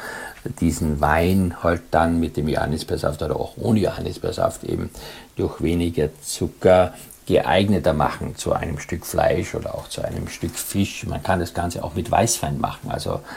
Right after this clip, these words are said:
was ich auch empfehle, ist ja ein, ein, ein, ein warm gemachter Weißwein als zarter Glühwein.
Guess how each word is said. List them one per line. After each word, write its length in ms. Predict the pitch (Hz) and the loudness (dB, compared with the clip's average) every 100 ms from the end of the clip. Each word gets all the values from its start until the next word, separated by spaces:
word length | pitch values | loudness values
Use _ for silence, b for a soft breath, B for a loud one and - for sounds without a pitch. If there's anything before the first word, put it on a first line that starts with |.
| B B B | B B B
was 180 | - - | -2 -2
ich 140 | 87 95 | -4 -2
auch 200 | 87 - | -2 -2
empfehle, 400 | 82 - 87 73 | -4 0 2 2
ist 200 | - - | -2 -2
ja 120 | 82 | -2
ein, 280 | 82 90 73 | 0 -2 -2
ein, 260 | - - | -4 -4
ein, 200 | 85 85 | -6 -6
ein 260 | 82 85 87 | -6 -6 -2
warm 320 | 85 87 95 | 0 2 2
gemachter 520 | 95 82 82 - 80 | 0 0 -2 0 2
Weißwein 640 | 82 98 - - - - | 4 4 2 2 2 2
als 220 | - - - - - | 0 0 -2 -2 2
zarter 400 | - 95 - 87 | 6 4 4 0
Glühwein. 680 | - 87 110 82 80 73 | 2 4 6 4 2 -2